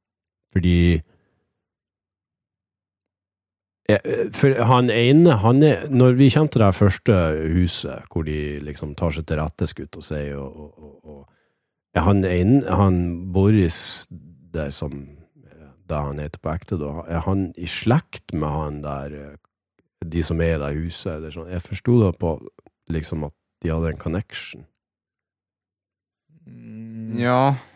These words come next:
Speaker 3: jeg vet ikke.
Speaker 2: Nei, jeg tror ikke det, altså. Eh.
Speaker 3: Jeg tror det var
Speaker 1: Nei.
Speaker 3: det kanskje mest sånn
Speaker 1: Bare,
Speaker 3: i-,
Speaker 1: bare
Speaker 3: ideologisk, kanskje.
Speaker 1: Ja.
Speaker 3: Altså, det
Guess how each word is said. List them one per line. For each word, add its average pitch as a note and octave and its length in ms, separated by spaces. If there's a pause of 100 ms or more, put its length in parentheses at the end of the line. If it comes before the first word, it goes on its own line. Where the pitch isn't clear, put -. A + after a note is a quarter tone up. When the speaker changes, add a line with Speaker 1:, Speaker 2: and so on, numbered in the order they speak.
(120)
Speaker 3:
jeg C3 80
vet C#3 140
ikke. - 120 (300)
Speaker 2:
Nei, A2+ 480
jeg A2+ 160
tror G#2+ 520
ikke B2 300
det, G#2 140
altså. - 320
Eh. - 880 (340)
Speaker 3:
Jeg - 80
tror C3 120
det A2+ 100
var A2+ 260
Speaker 1:
Nei. G2+ 100
Speaker 3:
det G#2+ 100
kanskje G#2+ 240
mest G#2 220
sånn C3 260 (840)
Speaker 1:
Bare, G2+ 240
Speaker 3:
i-, F#2+ 240
Speaker 1:
bare F#2 140
Speaker 3:
ideologisk, G#2+ 680 (220)
kanskje. - 260 (680)
Speaker 1:
Ja. B2+ 360
Speaker 3:
Altså, A2 180
det A2 60